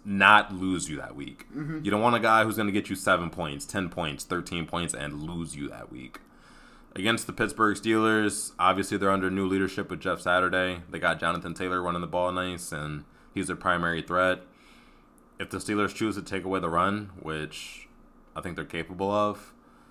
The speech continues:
Speaker 1: uh, that pass game should open up. Michael Pittman should have a decent game. Paris Campbell should, you know, uh, kinda have his resurgence. And if they can get those tight ends involved, I think Matt Ryan could be good for, you know,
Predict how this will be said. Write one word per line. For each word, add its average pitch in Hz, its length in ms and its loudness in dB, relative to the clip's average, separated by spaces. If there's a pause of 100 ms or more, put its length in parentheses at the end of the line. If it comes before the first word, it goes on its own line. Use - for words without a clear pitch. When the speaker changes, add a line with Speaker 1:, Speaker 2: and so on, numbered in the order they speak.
(180)
Speaker 1:
uh, 80 300 2
that 87 200 0
pass 90 280 2
game 87 200 -6
should 87 200 -6
open 85 220 -4
up. 85 340 -2 (240)
Michael 82 240 -10
Pittman 85 300 -8
should 82 120 -12
have 82 160 0
a 80 40 -8
decent 87 280 -8
game. 85 320 -6
Paris 80 240 -6
Campbell 87 520 -4
should, 82 540 -4
you 85 120 -8
know, 80 260 -4
uh, 76 360 -2 (280)
kinda 90 160 -2
have 87 160 0
his 82 160 -8
resurgence. 87 800 -4 (460)
And 78 80 -6
if 78 80 -6
they 87 80 -6
can 87 100 -4
get 87 120 -6
those 85 160 -4
tight 78 200 -2
ends 82 200 -6
involved, 82 760 -2 (420)
I 78 60 -8
think 78 220 -8
Matt 78 160 -2
Ryan 80 240 0
could 80 140 -12
be 80 80 -8
good 80 220 -4
for, - 160 -10
you 73 120 -6
know, 71 340 -6